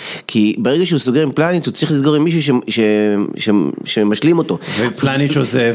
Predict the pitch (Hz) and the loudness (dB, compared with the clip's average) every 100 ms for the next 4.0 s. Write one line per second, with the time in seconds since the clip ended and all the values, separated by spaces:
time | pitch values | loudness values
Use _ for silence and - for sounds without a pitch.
0 | 113 127 113 - - 175 165 - 139 175 | 0 0 0 0 0 0 0 0 0 2
1 | 196 190 190 180 170 175 165 160 165 156 | 2 2 0 -2 -2 0 0 -2 -2 0
2 | 143 165 156 147 147 135 135 - 131 117 | 2 2 2 2 2 2 2 0 -6 -4
3 | 147 147 147 170 196 190 123 113 117 113 | -2 -2 0 0 0 0 0 0 0 -4